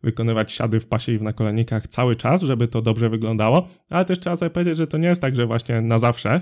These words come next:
odebrana jest tam umiejętność siadania bez sprzętu, tylko po prostu przestawienie się na, z, bez sprzętu na sprzęt i w drugą stronę chwilę trwa,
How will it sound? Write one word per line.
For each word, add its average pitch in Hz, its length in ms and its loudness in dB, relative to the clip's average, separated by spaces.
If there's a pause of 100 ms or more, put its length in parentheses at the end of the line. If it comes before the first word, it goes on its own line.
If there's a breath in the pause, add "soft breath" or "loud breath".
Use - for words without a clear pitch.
odebrana 117 600 0
jest 113 160 -6
tam 113 160 -6
umiejętność 117 600 -4 (100)
siadania 113 420 0
bez 107 120 -2
sprzętu, 120 420 0 (260 loud breath)
tylko 233 220 -2
po 220 100 0
prostu 185 300 -2
przestawienie 160 760 0
się 120 140 -2
na, 107 220 0 (200)
z, 107 180 -2
bez 113 400 0
sprzętu 117 460 -4
na 104 120 -4
sprzęt - 400 -2
i 127 100 -4
w 117 40 -4
drugą 117 280 2
stronę 135 340 2 (280 loud breath)
chwilę 220 380 0
trwa, 180 400 -2